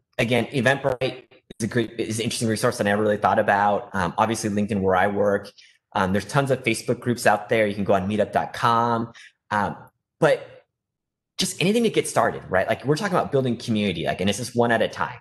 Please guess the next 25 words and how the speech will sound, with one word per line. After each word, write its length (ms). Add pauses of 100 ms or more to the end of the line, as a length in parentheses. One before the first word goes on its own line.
So, 420 (360)
um, 540 (160)
what 160
you're 140
doing 180
today, 420
I 80
think 140
we've 120
got 140
about 220
thirty 180
people 320
on, 240
is, 300
is 200
a 40
really 180
good 180
first 200
step, 320
but 180
continue 380
these 180
things. 420